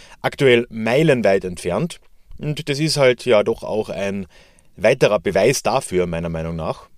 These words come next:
nach schon ganz, ganz vielen Beweisen, die wir dafür hatten, Brexit, Trump, you name it, wie stark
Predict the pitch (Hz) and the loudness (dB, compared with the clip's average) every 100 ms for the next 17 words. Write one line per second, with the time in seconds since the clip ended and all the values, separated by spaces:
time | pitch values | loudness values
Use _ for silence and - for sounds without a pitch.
0 | - - 92 95 - 98 90 87 139 - | -20 -8 -2 -2 -2 -6 -4 -4 -4 -4
1 | 90 - 151 92 82 85 90 85 80 80 | -6 -6 -4 -4 -4 -4 -4 -6 -6 -6
2 | 82 - 131 113 - _ - 85 - 90 | -6 -6 -6 -8 -12 _ -10 -8 -6 -8
3 | 82 - - - 80 87 - - - _ | -8 -12 -20 -10 -6 -6 -10 -20 -20 _
4 | - 87 92 107 120 - - - - - | -10 -4 -2 0 -2 -8 -20 -20 -20 -20
5 | - - 151 120 - 98 107 120 - - | -20 -4 -2 -2 0 0 2 -2 -6 -18